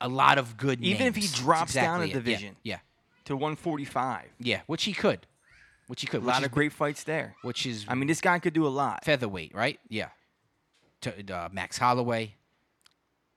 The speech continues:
Speaker 1: Brian
Speaker 2: Yeah.
Speaker 1: Ortega, Volkanovski.
Speaker 2: Great fights there. I actually think he might be better dropping some weight and going to that weight class.
Speaker 1: Yeah, his height
Speaker 2: Yes, just he's short.
Speaker 1: is more of a featherweight fighter.
Speaker 2: Yes.
Speaker 1: You know?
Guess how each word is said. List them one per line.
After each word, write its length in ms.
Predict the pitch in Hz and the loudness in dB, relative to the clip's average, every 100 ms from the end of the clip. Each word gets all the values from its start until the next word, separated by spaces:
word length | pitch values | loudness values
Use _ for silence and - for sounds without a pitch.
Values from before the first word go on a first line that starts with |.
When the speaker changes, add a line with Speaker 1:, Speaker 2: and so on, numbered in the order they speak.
| _ _ _ | _ _ _
Speaker 1:
Brian 160 | 101 92 | -8 -4
Speaker 2:
Yeah. 60 | 131 | -6
Speaker 1:
Ortega, 560 | - 127 110 107 104 - _ _ _ - | -4 -4 -4 -4 -8 -10 _ _ _ -12
Volkanovski. 800 | 95 90 95 113 107 - 104 95 - - | -12 -8 -4 -2 -2 -8 -12 -12 -18 -16
Speaker 2:
Great 320 | - 131 160 | -2 -2 -2
fights 280 | - 104 98 | -6 -10 -6
there. 140 | 104 | 0
I 100 | 117 | 2
actually 260 | 151 160 156 | 2 2 0
think 160 | 151 139 | -2 -2
he 60 | |
might 300 | 143 135 120 - | 0 0 -2 -6
be 80 | |
better 380 | 123 131 131 127 113 104 | -4 0 0 0 -6 -8
dropping 400 | 127 139 165 147 | 0 0 0 -4
some 200 | - 104 | -8 -10
weight 160 | 104 104 | -10 -10
and 80 | 110 | -4
going 160 | 117 | -2
to 60 | 110 | -2
that 220 | 110 156 | -2 -2
weight 160 | - 120 | -2 -6
class. 300 | - 98 - - | -8 -12 -14 -8
Speaker 1:
Yeah, 240 | 120 98 - | -6 -6 -4
his 160 | 147 | -4
height 420 | - - 160 139 - _ _ | -2 2 4 2 -2 _ _
Speaker 2:
Yes, 260 | - 117 98 | -4 -4 -4
just 140 | 113 120 | -10 -8
he's 100 | 110 | -6
short. 240 | - 117 | -2 -2
Speaker 1:
is 120 | 127 | -2
more 240 | 135 143 131 | -4 -2 -2
of 60 | 110 | -4
a 60 | |
featherweight 640 | 101 131 117 113 113 104 | -2 0 2 0 0 -4
fighter. 460 | - - 101 98 - _ - | -4 0 0 -2 -14 _ -10
Speaker 2:
Yes. 220 | 104 - | -10 -8
Speaker 1:
You 100 | 101 | -10
know? 220 | 95 123 | -10 -12